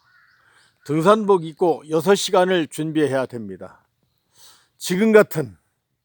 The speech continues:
총알 같은, 총알 타고 달날아가는 시대에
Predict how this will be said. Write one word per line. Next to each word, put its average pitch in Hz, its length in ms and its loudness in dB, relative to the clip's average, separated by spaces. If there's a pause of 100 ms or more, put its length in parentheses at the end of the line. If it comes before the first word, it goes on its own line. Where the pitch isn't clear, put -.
(600)
총알 208 360 4
같은, 180 460 2 (1120)
총알 214 320 4
타고 196 280 2
달날아가는 151 680 -2
시대에 131 540 -8